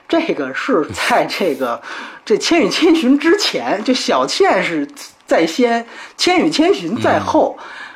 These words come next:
Speaker 1: 呃，后来他就奇怪说：“难道是日本人还曾经借鉴过我们呢？”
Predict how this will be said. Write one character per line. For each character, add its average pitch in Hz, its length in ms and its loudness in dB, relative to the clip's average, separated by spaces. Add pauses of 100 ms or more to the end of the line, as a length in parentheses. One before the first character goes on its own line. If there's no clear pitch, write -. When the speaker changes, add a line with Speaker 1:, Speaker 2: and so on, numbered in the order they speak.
Speaker 1:
呃， 175 100 2
后 294 200 2
来 262 160 4
他 294 160 2
就 320 120 6
奇 247 220 0
怪 294 180 4
说 285 220 2
：“难 262 220 6
道 339 160 4
是 302 120 2
日 302 360 2
本 156 200 2
人 143 280 -2 (400)
还 - 180 -2
曾 285 220 4
经 320 180 6
借 320 160 4
鉴 294 220 4
过 302 80 4
我 170 340 2
们 117 80 -16
呢？” - 180 -4